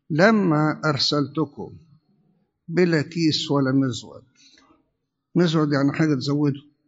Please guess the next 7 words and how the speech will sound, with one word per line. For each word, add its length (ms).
حاجة 220
تزود 480
في 60
الطريق، 440
جاية 220
من 220
زاد. 540